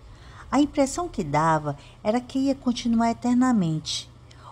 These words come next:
os anos relampejando do lado de fora como folhas ao vento, carros transformando-se em montões de ferrugens, casas se arruinando,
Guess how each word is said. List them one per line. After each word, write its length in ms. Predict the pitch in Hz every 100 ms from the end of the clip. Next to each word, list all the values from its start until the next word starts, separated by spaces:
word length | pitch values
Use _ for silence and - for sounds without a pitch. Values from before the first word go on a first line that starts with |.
| -
os 260 | 196 160 208
anos 440 | 247 269 269 247
relampejando 960 | 202 190 214 247 214 190 185 233 247
do 120 | 208 202
lado 340 | 190 247 254
de 160 | 220 202
fora 480 | - 196 196 202
como 300 | 202 202 190
folhas 500 | 185 - 254 277 262
ao 160 | 254 254
vento, 480 | 196 160 143 139 - - - - - - - - -
carros 420 | 196 247 233 220
transformando-se 1000 | - 190 - 165 160 190 233 226 - 220
em 60 |
montões 460 | 196 180 175 240 262
de 100 | 247
ferrugens, 960 | 240 233 202 151 143 143 156 156 - - - - - - - -
casas 440 | 202 220 226 214
se 140 | - 202
arruinando, 720 | 185 190 196 175 147 143 156